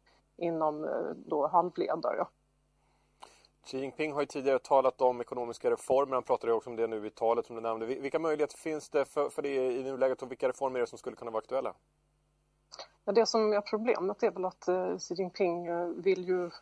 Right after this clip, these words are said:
Speaker 1: eh, han, tjugohundratretton så presenterade han väldigt fina ekonomiska reformer som tyvärr inte har blivit så hemskt mycket av. Eh, och, eh, det som behövs är ju en ökad marknadsanpassning.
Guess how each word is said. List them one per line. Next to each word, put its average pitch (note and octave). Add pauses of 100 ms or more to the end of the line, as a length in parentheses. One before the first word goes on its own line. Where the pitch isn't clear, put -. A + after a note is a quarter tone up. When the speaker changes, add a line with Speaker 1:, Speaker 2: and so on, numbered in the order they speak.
(160)
Speaker 1:
eh, E3+ (100)
han, F#3 (300)
tjugohundratretton G#3+
så F3+
presenterade F3
han D#3+
väldigt -
fina D#3
ekonomiska D#3+
reformer -
som -
tyvärr F3
inte F3
har D#3+
blivit E3
så -
hemskt D#3+
mycket -
av. G#3 (680)
Eh, F3
och, -
eh, E3+ (460)
det F3+
som F3+
behövs E3+
är F3+
ju E3
en E3
ökad E3
marknadsanpassning. F3